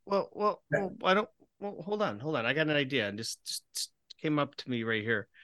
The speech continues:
Speaker 1: C-, can we, can we do something special for him? Can we,
Speaker 2: What
Speaker 1: can
Speaker 2: do
Speaker 1: we
Speaker 2: you
Speaker 1: sing
Speaker 2: mean?
Speaker 1: happy birthday? Can, can we sing happy birthday to Paul Heyman?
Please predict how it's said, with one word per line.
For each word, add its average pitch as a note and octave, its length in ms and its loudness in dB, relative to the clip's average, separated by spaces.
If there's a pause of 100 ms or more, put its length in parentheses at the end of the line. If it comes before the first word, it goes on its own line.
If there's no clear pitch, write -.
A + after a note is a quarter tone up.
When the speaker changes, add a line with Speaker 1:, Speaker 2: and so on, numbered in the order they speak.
(460)
Speaker 1:
C-, - 100 -10 (100)
can D3 120 -4
we, D3 60 -2
can F3+ 160 -2
we F#3+ 60 4
do F#3+ 140 2
something F3+ 300 2
special A2+ 340 2
for D3+ 240 4
him? D#3 140 2 (1600)
Can - 40 -8
we, C#3+ 60 2
Speaker 2:
What - 60 -12
Speaker 1:
can C3 140 2
Speaker 2:
do E3 80 6
Speaker 1:
we D#3+ 60 10
Speaker 2:
you - 20 8
Speaker 1:
sing A#3+ 140 2
Speaker 2:
mean? G3+ 60 10
Speaker 1:
happy G3 160 10
birthday? D3+ 380 8 (140)
Can, E3+ 180 6
can E3+ 100 4
we F3 80 10
sing C#4 180 6
happy A3 200 12
birthday C#3+ 280 10
to E3 80 10
Paul B2+ 160 10
Heyman? A#2 320 10